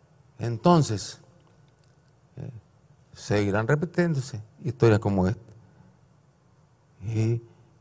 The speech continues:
creo que este es el momento en el que tiene que tomarse una conciencia mundial.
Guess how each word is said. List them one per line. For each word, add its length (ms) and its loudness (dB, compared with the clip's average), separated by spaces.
creo 400 8
que 100 4
este 240 4
es 60 8
el 100 6
momento 960 8
en 120 2
el 120 4
que 120 4
tiene 320 2
que 360 4
tomarse 580 8
una 220 6
conciencia 1200 8
mundial. 720 4